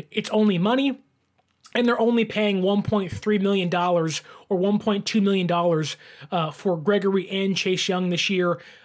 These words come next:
and hoping that this defense can figure themselves out because, my goodness, uh, if they can, uh, this is gonna be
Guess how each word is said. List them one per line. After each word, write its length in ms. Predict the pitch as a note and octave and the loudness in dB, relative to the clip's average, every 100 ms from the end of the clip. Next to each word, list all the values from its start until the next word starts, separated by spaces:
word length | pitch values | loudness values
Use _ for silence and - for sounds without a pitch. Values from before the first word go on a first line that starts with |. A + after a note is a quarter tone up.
| - | -8
and 160 | F3 D3 | -6 -6
hoping 560 | - C#4 A#3+ A3 F#3+ | -2 0 2 2 2
that 200 | F#3 E3 | 0 0
this 200 | F3 G3+ | 0 0
defense 520 | - G#3 F#3+ F#3+ F#3 | 0 -2 0 -2 -2
can 200 | - E3+ | -4 -6
figure 480 | C#3+ - A3 F3+ G#3 | -4 -2 0 2 2
themselves 580 | F#3+ F#3+ F3+ - F#3 E3 | 2 0 -2 -2 -2 -2
out 220 | E3 E3 | -4 -4
because, 280 | F3 E3+ D3 | -6 -4 -2
my 200 | F3+ F#3 | -2 -2
goodness, 500 | E3 F#3 E3+ D#3 - - - - - | 0 0 -2 -4 -8 -10 -16 -10 -2
uh, 220 | F3 D3 - - - - - - | -2 -2 -10 -20 -20 -20 -10 -4
if 200 | B3+ G3+ | -2 2
they 180 | B3+ | 2
can, 500 | B3+ C4+ A3+ F3+ F3 - _ _ _ | 2 0 2 0 -2 -8 _ _ _
uh, 260 | F#3+ F3+ E3+ - _ _ - | -2 -2 -2 -6 _ _ -2
this 140 | G#4 | 2
is 240 | C5 B4+ C#4+ | 4 4 2
gonna 280 | E4 D#4+ | 2 2
be 320 | B3 C#4 G3+ | 2 2 2